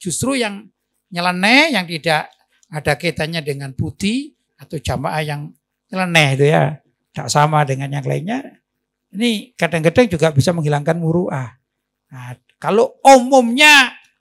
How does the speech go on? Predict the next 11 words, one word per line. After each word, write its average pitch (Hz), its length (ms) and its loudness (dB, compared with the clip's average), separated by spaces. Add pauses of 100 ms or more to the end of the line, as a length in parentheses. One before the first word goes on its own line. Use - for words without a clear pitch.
(140)
pemimpinnya 196 1120 -2
itu 185 240 -8
menggunakan 151 800 -6
ada 139 720 -6
selingan 156 880 -2
gitu 139 160 -4
ya. 151 240 -8 (400)
Misalnya 147 320 -4
dengan 143 320 -10
menggunakan 135 400 -10
sorban. 131 640 -2